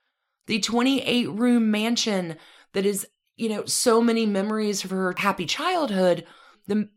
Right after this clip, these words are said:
mansion's decaying, it's dilapidated.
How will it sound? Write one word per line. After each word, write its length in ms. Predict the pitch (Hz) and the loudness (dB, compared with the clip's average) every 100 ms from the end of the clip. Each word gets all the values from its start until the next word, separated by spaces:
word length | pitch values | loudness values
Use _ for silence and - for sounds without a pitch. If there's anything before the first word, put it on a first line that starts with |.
| - | -10
mansion's 540 | 196 214 330 403 302 | -6 -2 -2 -2 -2
decaying, 600 | 196 247 - 233 277 349 | -2 -4 -4 -2 -2 0
it's 180 | 226 - | -2 -2
dilapidated. 1000 | - 175 147 185 302 - - 57 58 57 | -2 -2 -4 -6 -6 -6 -8 -10 -14 -16